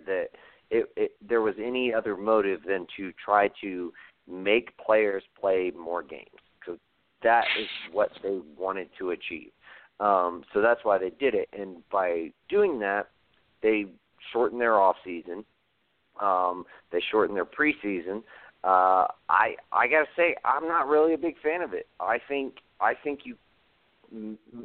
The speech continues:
I'm not gonna say you can draw a correlation between, like, the Hayward injury and the Lin injury,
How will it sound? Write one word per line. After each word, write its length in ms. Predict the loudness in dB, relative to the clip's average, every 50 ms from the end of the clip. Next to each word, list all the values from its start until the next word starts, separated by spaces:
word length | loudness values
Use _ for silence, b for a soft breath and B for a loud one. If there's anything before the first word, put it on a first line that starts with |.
| -10 _
I'm 140 | 0 2 2
not 120 | 2 0 0
gonna 140 | 0 -4 -6 -4
say 100 | -2 -2
you 260 | -2 -2 -4 -10 -12 -12 _ -16
can 440 | -10 -6 -2 2 4 4 4 4 2 0 b b b b b b b b _ _ -4
draw 400 | 0 4 4 6 6 6 4 2 0
a 100 | -4 -8
correlation 760 | -10 -10 -4 0 0 2 2 2 0 0 0 -2 -8 -10 -10
between, 420 | -10 -12 -14 -10 -10 -8 -8 -6 -6
like, 200 | -8 -8 -8 _
the 80 | -16 -16 -8 -6
Hayward 340 | -4 -4 -2 -2 -2 -2
injury 680 | -2 -4 -6 -8 -10 -10 -10 -8 -8 -10 -10 -12 -12 B B B B B B B _ -6
and 120 | -4 -2
the 60 | -2 -2
Lin 340 | -2 0 2 2 2 4
injury, 720 | 2 0 0 -2 -4 -6 -6 -6 -6 -6 -8 -10 -10 -12